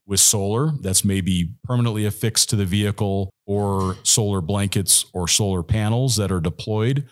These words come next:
while in camp. And we're also seeing more and more vehicles using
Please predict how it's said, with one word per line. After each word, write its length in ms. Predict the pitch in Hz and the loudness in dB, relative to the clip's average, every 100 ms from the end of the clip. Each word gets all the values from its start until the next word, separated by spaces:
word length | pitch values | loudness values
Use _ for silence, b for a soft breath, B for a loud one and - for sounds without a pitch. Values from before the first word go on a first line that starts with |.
| - | -6
while 220 | 101 101 | -2 0
in 100 | 92 | -2
camp. 440 | - 104 131 - _ - | 0 0 0 -2 _ -4
And 120 | 107 | -2
we're 160 | 110 120 | 0 0
also 260 | 165 - | -2 0
seeing 320 | 147 131 110 | 2 2 2
more 240 | 104 101 101 | 2 0 2
and 80 | 98 | 2
more 180 | 98 | 0
vehicles 480 | 87 92 95 104 92 | 0 0 0 -2 0
using 460 | 104 101 117 117 | 0 2 2 0